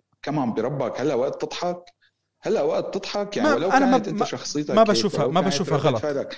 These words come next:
Speaker 2: شوف، أنا هاي ما بشوفها غلط، بس أنا وين بحكي
Speaker 1: آه،
Speaker 2: لك، آه،
Speaker 1: تمام،
Speaker 2: علي.
Speaker 1: شايف؟ هلأ أنت ما بتشوفها غلط، أنا بشوفها غلط. يعني هي وجهات نظر.
Speaker 2: آه، بس أنا علي
Speaker 1: بس
Speaker 2: وين
Speaker 1: برضو
Speaker 2: بحكي لك؟
Speaker 1: نايف، برضو.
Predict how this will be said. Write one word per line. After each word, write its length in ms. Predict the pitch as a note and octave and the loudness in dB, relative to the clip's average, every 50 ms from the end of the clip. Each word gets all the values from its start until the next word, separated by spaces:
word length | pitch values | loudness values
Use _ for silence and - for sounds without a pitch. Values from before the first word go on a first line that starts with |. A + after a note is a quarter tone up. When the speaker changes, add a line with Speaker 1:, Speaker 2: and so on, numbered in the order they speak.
| - - | -16 -14
Speaker 2:
شوف، 240 | - - F#3 - - | -6 -4 -4 -4 -2
أنا 220 | F3 E3 F3 F3+ | -2 0 0 0
هاي 60 | F#3+ F#3+ | 0 -2
ما 100 | G3 F3 | -2 -4
بشوفها 300 | D#3 - F3 C#3 C3+ C3 | -4 -4 -6 -4 -2 -2
غلط، 180 | B2+ A#2 - - | -2 -4 -4 -4
بس 160 | - - - | -6 -4 -4
أنا 120 | E3+ F3 | -4 -4
وين 180 | F3 F#3 G3 F#3 | -2 -4 -4 -4
بحكي 280 | - - - - F#3 | -6 -6 -4 -4 -2
Speaker 1:
آه، 40 | E3+ | -2
Speaker 2:
لك، 280 | C#3+ B2+ - - - C3+ | -2 -4 -4 -6 -4 -4
آه، 160 | B2 A#2+ A2+ | -2 -2 0
Speaker 1:
تمام، 140 | - D#3+ E3+ | 0 0 2
Speaker 2:
علي. 180 | D#3+ C3+ B2+ A#2+ | 2 0 0 -2
Speaker 1:
شايف؟ 380 | A2+ C3+ C3 D3+ F3 F3 - | -2 -2 -2 -2 -2 -2 -2
هلأ 180 | D3 C#3+ D#3 E3+ | -2 -2 -2 -2
أنت 120 | F3 E3 | -2 0
ما 140 | F#3 F3+ G3 | 0 0 0
بتشوفها 340 | F#3+ F#3+ - G3 E3+ F#3 D#3+ | -2 -2 -2 -2 -2 -2 -2
غلط، 300 | C#3+ D3+ E3 F3+ F3+ F3 | 0 0 0 0 -2 -2
أنا 120 | A#2+ C3 | -2 -4
بشوفها 340 | B2+ B2 - E3+ E3 - E3+ | -4 -4 -6 -6 -6 -4 -6
غلط. 380 | D#3+ F3 E3+ C#3 G#2+ - - G2 | -4 -2 -2 -2 -4 -6 -6 -10
يعني 280 | F2+ E2 F#2 G2 G2 | -8 -6 -6 -4 -2
هي 120 | C3+ D#3 D#3+ | 0 0 0
وجهات 440 | D3 C3+ A#2+ A#2+ A2+ D3+ D#3 D3+ - | 0 0 0 -2 -2 -4 -4 -4 -2
نظر. 340 | B2+ C3+ C3 A#2 A2 F2 E2+ - - _ _ - | -2 -2 0 -2 -2 -4 -6 -8 -16 _ _ -6
Speaker 2:
آه، 120 | F3 C#3+ | -4 -4
بس 240 | A#2+ A#2+ C3 - - | -4 -4 -6 -4 -4
أنا 160 | E3+ F3+ F3+ | -2 -2 -2
علي 160 | D#3 F3 - | -2 0 -2
Speaker 1:
بس 100 | F#3 F3 | 0 2
Speaker 2:
وين 100 | F#3+ G3 | 2 2
Speaker 1:
برضو 120 | G3+ A3+ - | 2 2 2
Speaker 2:
بحكي 240 | F3+ F3 D#3 C3+ | 2 2 2 2
لك؟ 120 | A#2 - G#2+ | 2 2 0
Speaker 1:
نايف، 340 | G#2+ A2 B2 C3 - - - - | 0 -2 -4 -4 -6 -12 -10 -6
برضو. 560 | A#2+ C3+ C#3 A#2 G#2+ G#2+ G#2 A#2 C#3 C#3 - | -4 -2 -2 -2 -2 -2 -2 -2 -4 -6 -10